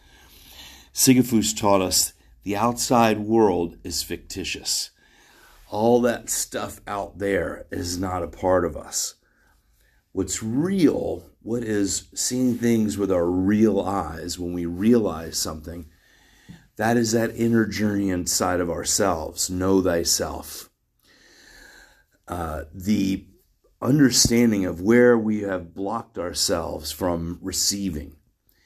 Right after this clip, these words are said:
To ask somebody for five thousand dollars and expect to receive it, I expect to receive it. Um, a man offered me a bicycle the other day, and he was like, "Well, you know, it's gonna be about, you know, it's an eight thousand dollar bike.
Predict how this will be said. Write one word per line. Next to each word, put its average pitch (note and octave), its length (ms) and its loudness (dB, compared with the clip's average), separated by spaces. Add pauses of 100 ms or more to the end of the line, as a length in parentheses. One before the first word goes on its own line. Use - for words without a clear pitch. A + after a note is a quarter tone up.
(540)
To - 120 -10
ask A#2 260 0
somebody F#2+ 460 2
for F#2 260 0
five F#2 340 -2
thousand F2+ 460 -2
dollars F2+ 460 -2
and F2 80 -4
expect - 480 -6
to F2 80 -2
receive F#2 480 0
it, - 260 -10 (1160)
I A2 80 0
expect - 840 -2
to F#2 100 -4
receive D#2 420 -2
it. D2 180 -14 (1160)
Um, F2+ 500 -4
a F2+ 60 -8
man G2 320 2
offered F#2+ 400 0
me F#2+ 220 2
a F2+ 40 -2
bicycle F#2 640 -2
the F#2+ 120 4
other F2+ 180 2
day, F#2+ 300 2
and F#2+ 80 -8
he E2+ 140 -12
was F2 120 -12
like, - 240 -16
"Well, G#2 320 -14
you F#2 80 -12
know, E2+ 140 -12
it's F2 140 -8
gonna G2 160 -6
be E2 100 -6
about, E2 340 -10
you G#2 120 -10
know, E2 120 -10
it's E2 120 -10
an - 80 -8
eight F2+ 120 -8
thousand E2 360 -6
dollar D#2+ 240 -8
bike. F#2 320 -4